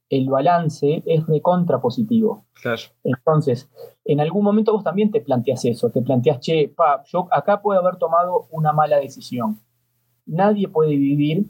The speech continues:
Speaker 1: en paz con, eh, haber tomado una mala decisión. Nadie puede, o, o ningún médico que sea medianamente responsable y consciente, puede vivir con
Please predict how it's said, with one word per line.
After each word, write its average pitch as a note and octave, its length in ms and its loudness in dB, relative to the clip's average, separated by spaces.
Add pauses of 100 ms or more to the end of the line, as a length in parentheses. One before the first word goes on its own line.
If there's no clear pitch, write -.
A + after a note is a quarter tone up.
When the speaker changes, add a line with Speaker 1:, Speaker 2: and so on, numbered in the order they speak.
Speaker 1:
en A#2+ 200 0
paz D3+ 420 -2 (340)
con, C#3 640 0
eh, - 260 2
haber C#3 240 2
tomado C3+ 300 0
una C3+ 160 0
mala C3+ 240 2
decisión. B2 680 -2 (460)
Nadie C#3+ 320 0
puede, D#3 500 0
o, B2 200 0
o C#3 120 0
ningún C3+ 320 0
médico D#3+ 360 2
que A#2+ 100 -2
sea C#3 160 0
medianamente C3 920 0
responsable C3 580 0
y - 20 -2
consciente, C#3 580 0
puede D3+ 420 0
vivir D3 600 0 (420)
con D#3+ 460 0